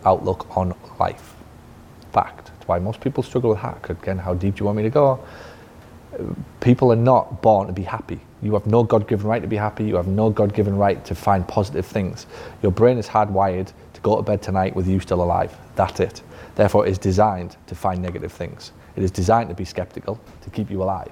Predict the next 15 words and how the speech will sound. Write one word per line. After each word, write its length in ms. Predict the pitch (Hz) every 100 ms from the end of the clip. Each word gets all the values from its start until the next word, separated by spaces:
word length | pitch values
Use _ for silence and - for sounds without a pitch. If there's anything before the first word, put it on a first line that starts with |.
| -
Like, 260 | - 95 - - - - -
that's 220 | 131 -
the 120 | - 92
deal. 320 | 110 127 87
That's 180 | 95 -
the, 160 | 92 - - -
that's 220 | 104 -
the 80 | 90
game. 260 | 104 120 - - - - - - - - - - - - -
So 140 | 113
when 140 | 117
patients 400 | - 135 - 113
do 200 | - 131
come 220 | 143 107 90
in 160 | 85